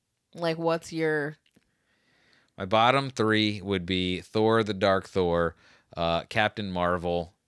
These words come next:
Speaker 1: Oh, yeah.
Speaker 2: and, hmm, I'd have to think about that.
Speaker 1: The last one. What will be in your top three?
Speaker 2: Uh, my, but by the way, the other bottom, the,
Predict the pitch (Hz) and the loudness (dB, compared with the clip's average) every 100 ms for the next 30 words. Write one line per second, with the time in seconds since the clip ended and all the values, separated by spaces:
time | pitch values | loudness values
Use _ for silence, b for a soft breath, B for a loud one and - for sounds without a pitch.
0 | _ - 85 82 82 80 82 82 82 80 | _ -10 -8 -6 -4 -4 -4 -4 -6 -6
1 | 80 80 - _ _ _ _ _ _ - | -10 -14 -20 _ _ _ _ _ _ -20
2 | - 78 67 64 _ _ _ - 110 82 | -16 -14 -14 -20 _ _ _ -14 -12 -12
3 | 82 73 67 69 71 69 69 - _ _ | -12 -12 -10 -10 -8 -8 -10 -14 _ _
4 | _ _ _ - 156 151 151 - 156 156 | _ _ _ -18 -14 -12 -14 -18 -20 -20
5 | b b b 165 175 175 170 160 143 - | b b b -2 0 0 -2 -4 -8 -4
6 | 165 170 - 143 147 143 _ b b b | -4 -4 -8 -10 -10 -12 _ b b b
7 | b b b _ _ - 107 107 101 113 | b b b _ _ -2 2 2 2 2
8 | 113 98 107 120 117 127 131 - 185 180 | 0 -2 0 0 0 -6 -4 4 4 4
9 | 170 143 165 202 147 131 143 156 131 131 | 0 2 4 4 4 6 6 4 2 0